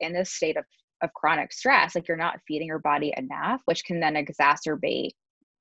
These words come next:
anxiety. Um, you start to feel like, you know, like, if I'm not feeling like there, if I don't have enough food available to me, I'm going to be under stress. And it's also really stressful to be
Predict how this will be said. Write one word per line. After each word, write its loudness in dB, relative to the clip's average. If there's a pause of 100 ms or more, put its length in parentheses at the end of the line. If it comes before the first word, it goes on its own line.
anxiety. 4 (440)
Um, 4 (320)
you 0
start 2
to -2
feel 6
like, 6
you 2
know, 10
like, 8
if 4
I'm 6
not 4
feeling 6
like 0 (420)
there, 2
if 0
I 8
don't 6
have 2
enough 2
food 0
available 2
to -12
me, -10 (420)
I'm 6
going 8
to -4
be 4
under 2
stress. -2 (280)
And 8
it's 0
also 6
really 6
stressful 0
to -4
be -2